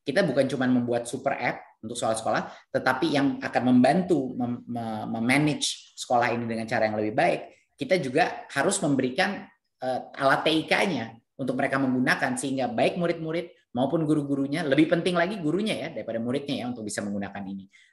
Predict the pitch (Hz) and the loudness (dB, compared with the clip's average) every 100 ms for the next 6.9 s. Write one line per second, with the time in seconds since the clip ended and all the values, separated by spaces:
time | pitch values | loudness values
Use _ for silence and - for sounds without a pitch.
0 | _ 123 127 - 170 196 - 127 123 - | _ -2 2 4 4 2 0 -2 -2 0
1 | 123 123 113 - - 165 165 - - _ | 0 0 -4 -2 2 2 2 -4 -8 _
2 | - 117 139 120 117 104 - _ _ _ | -6 -6 -2 0 0 -2 -6 _ _ _
3 | - 98 - - - _ - 120 - - | -8 -6 -6 -12 -20 _ -10 -8 -6 -6
4 | 117 - 117 110 104 107 135 147 - 127 | -6 -4 -4 -2 -2 2 2 2 -2 -2
5 | 127 123 113 98 110 120 117 - 113 - | 2 2 2 0 2 2 -2 -6 -6 -4
6 | - 110 107 107 123 123 110 104 101 | -2 -2 0 2 0 0 -2 -2 -4